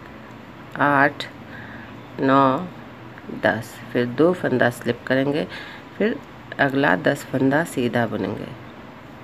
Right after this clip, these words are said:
तीन, पाँच, छः,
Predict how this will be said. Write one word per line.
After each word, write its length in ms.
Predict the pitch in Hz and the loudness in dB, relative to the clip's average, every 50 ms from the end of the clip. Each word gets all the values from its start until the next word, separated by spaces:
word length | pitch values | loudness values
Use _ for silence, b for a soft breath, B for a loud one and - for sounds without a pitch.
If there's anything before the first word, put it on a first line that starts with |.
| - - - - - - - - - - - - - - - - - - - | -18 -18 -18 -18 -18 -18 -18 -18 -18 -18 -18 -18 -18 -18 -18 -18 -16 -12 -8
तीन, 420 | - 151 151 151 151 156 151 165 175 170 - - - - - - - - - - - - - - - - - - - - - - - - - - - - - - - - - - - - - - - - - - - - - - - - - - - - - - - - - - - - - - - - - - - - - | -4 -4 -2 -2 -2 -2 -2 -4 -6 -8 -10 -14 -16 -16 -16 -16 -16 -16 -16 -16 -16 -16 -18 -18 -18 -18 -18 -18 -18 -16 -16 -16 -16 -16 -16 -16 -16 -16 -16 -18 -18 -18 -18 -18 -18 -18 -18 -18 -18 -18 -18 -18 -18 -16 -16 -16 -16 -16 -16 -16 -18 -18 -16 -16 -16 -18 -18 -18 -18 -18 -18 -18 -18 -18 -18 -18 -14 -8 -4
पाँच, 640 | 151 151 143 143 143 156 - - - - - - - - - - - - - - - - - - - - - - - - - - - - - - - - - - - - | -2 0 0 0 0 -2 -4 -8 -12 -12 -12 -12 -14 -16 -16 -16 -16 -18 -18 -18 -18 -18 -18 -18 -18 -16 -16 -16 -16 -16 -16 -16 -16 -16 -16 -16 -16 -16 -18 -18 -16 -12
छः, 540 | - - 165 160 156 147 143 143 151 175 175 | -4 0 2 4 6 6 4 2 0 -2 -6